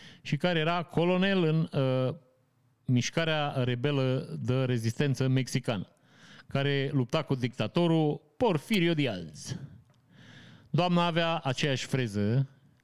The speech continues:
cum are Leia, da? Ce putem observa e că <laughs> gloanțile pe care le avea pe organism dânsa i-au fost date lui, nu-i așa, Chewbacca.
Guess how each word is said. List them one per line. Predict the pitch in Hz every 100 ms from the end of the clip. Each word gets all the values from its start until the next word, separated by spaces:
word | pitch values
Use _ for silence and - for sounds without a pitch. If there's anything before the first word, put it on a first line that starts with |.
| -
cum | 123
are | 123 120 113 113 123
Leia, | 113 98 90 120 175
da? | 143 190 - - -
Ce | - 208 208
putem | 180 170 170
observa | 147 156 147 156 156
e |
că | 139 147 139 - _ _ - - -
<laughs> | - - 185 147 160 113 -
gloanțile | 135 180 175 185 196 240 240
pe | - 139
care | 151 147
le | 143
avea | 139 139
pe | 135
organism | 123 120 113 110 - 107
dânsa | 123 117 127 127
i-au | 123 120
fost | 123 120
date | 127 -
lui, | 113 117 135
nu-i | 113
așa, | 95 - 110
Chewbacca. | 107 - 110 127 127 - -